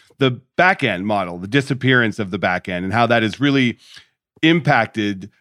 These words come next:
the way that content is made. I mean, he went so far as to say that people are not as incentivized to do their best work when they are being paid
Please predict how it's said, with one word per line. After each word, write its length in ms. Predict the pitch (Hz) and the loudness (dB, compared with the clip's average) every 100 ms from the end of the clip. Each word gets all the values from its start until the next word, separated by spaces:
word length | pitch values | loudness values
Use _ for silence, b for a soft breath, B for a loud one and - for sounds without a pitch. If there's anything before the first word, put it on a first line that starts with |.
| - | -4
the 120 | 117 | 0
way 340 | 120 135 139 | 2 4 2
that 240 | 120 117 - | 0 -4 -2
content 420 | 120 117 113 110 | -2 -2 -4 -4
is 180 | 107 104 | -6 0
made. 360 | 147 175 85 | 0 2 -2
I 40 | 95 | -2
mean, 120 | 117 | 0
he 80 | 170 | 2
went 160 | 151 | 0
so 160 | - 123 | 0 -4
far 300 | - 120 117 | 2 2 2
as 100 | 110 | -2
to 100 | - | -10
say 300 | - 123 117 | -4 -2 0
that 320 | 110 107 92 - - _ _ _ _ _ _ | 2 0 -2 -14 -20 _ _ _ _ _ _
people 400 | - 196 185 151 | 0 0 2 0
are 200 | 131 131 | 2 2
not 280 | 131 139 151 | 4 4 2
as 160 | 131 117 | 0 -4
incentivized 1000 | 110 - 160 170 143 110 98 92 98 - | -6 -4 0 2 2 2 0 -2 -4 -8
to 140 | 110 _ - | -10 _ -2
do 180 | 139 | 0
their 240 | 147 123 107 | 2 2 2
best 340 | 95 117 - | 2 0 -2
work 460 | 101 156 123 101 - b b - | -2 0 0 -2 -12 b b -4
when 420 | 113 131 127 120 | 2 4 4 2
they 180 | 127 123 | 2 4
are 100 | 123 | 2
being 300 | 120 120 113 | 2 0 -2
paid 460 | - 139 131 120 | 0 2 2 2